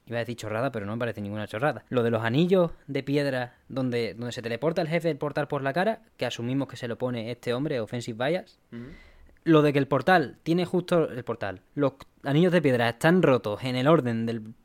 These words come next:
Speaker 1: de la puta profecía del jefe, entre comillas, profecía del universo que dice que aquí y aquí se van a ir a tomar por culo estos anillos, eso sí me ha puesto a mí los pelos de punta, ¿eh?
Speaker 2: Es que es increíble.
Speaker 1: Porque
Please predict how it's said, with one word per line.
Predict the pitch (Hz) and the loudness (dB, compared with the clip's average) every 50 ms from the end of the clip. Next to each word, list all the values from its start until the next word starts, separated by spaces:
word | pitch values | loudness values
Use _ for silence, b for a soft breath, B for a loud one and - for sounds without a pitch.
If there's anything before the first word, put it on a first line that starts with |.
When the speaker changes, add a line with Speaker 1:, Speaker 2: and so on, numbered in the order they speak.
| - | -12
Speaker 1:
de | - 131 131 | -6 -4 -2
la | 123 120 120 - | -2 -2 -2 -2
puta | 151 165 175 165 | -2 -2 -2 0
profecía | 180 165 170 160 135 147 160 160 | -2 -2 -2 -2 -2 -2 -2 0
del | 156 143 131 | 0 -2 -2
jefe, | - 165 170 185 190 240 233 240 233 | 0 0 -2 0 0 -2 -2 -2 -4
entre | 180 147 143 139 131 | -6 -6 -4 -4 -2
comillas, | - 131 131 160 190 202 226 247 247 | -2 0 0 2 2 2 0 -2 -4
profecía | - 101 - 107 101 117 127 131 | -10 -12 -12 -10 -6 -2 -2 0
del | 131 127 | 0 2
universo | 127 131 127 127 131 120 - 131 | 2 2 2 2 2 0 0 -2
que | 120 123 | -2 0
dice | 127 135 123 - 131 - | 0 0 0 0 -2 0
que | 123 113 | 0 -2
aquí | - - 139 135 127 | 0 0 0 0 2
y | 123 | 0
aquí | 120 113 - 131 127 120 | 0 0 -2 -6 -6 -4
se | - 127 | -2 -2
van | 117 120 123 120 | -2 0 -2 -2
a | 120 120 | -2 -2
ir | 123 120 | -2 -2
a | 120 | -2
tomar | - 120 120 117 | -2 -4 -4 -4
por | - 113 | -8 -8
culo | - 160 120 | -4 -4 -4
estos | 113 - 120 110 | -4 -4 -8 -6
anillos, | 110 120 147 170 196 208 b b b b b b b b b b | -4 -2 -2 -2 -2 -4 b b b b b b b b b b
eso | - 147 151 160 | -8 -6 -4 -2
sí | - 160 | -2 0
me | 143 131 | 0 0
ha | 117 | 0
puesto | - 131 127 - - 117 | -2 -4 -4 -2 -4 -4
a | 117 | -4
mí | 120 120 117 117 110 - - _ _ _ _ _ _ _ _ _ _ _ _ _ _ _ - | -2 -4 -4 -4 -6 -10 -18 _ _ _ _ _ _ _ _ _ _ _ _ _ _ _ -6
los | 139 120 | -6 -4
pelos | - 131 127 117 | -2 0 0 0
de | 110 107 | -2 -4
punta, | 104 107 107 107 95 104 135 | -6 -8 -8 -6 -6 -6 -6
¿eh? | - | -8
Speaker 2:
Es | 120 117 | -10 -14
que | 131 | -12
es | 131 131 | -16 -16
increíble. | 131 - 113 110 127 127 120 117 _ _ - | -16 -16 -16 -14 -14 -14 -16 -18 _ _ -2
Speaker 1:
Porque | 151 139 135 117 120 131 110 - - | 0 0 0 0 -2 -4 -6 -6 -16